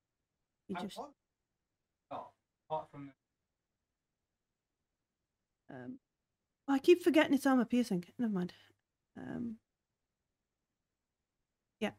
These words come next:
Speaker 1: All right. So Kasim, like, you hear him over the, the radio, like, swears,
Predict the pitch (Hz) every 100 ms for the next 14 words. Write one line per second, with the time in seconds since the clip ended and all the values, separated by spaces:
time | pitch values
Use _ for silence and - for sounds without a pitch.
0 | _ 240 214 - 214 302 - 349 320 294
1 | 285 294 277 285 330 330 302 277 254 233
2 | 226 233 220 214 208 190 - 208 220 240
3 | 208 180 175 190 - - - _ _ _
4 | _ _ _ _ - - _ _ _ _
5 | _ _ _ _ - 226 208 196 190 185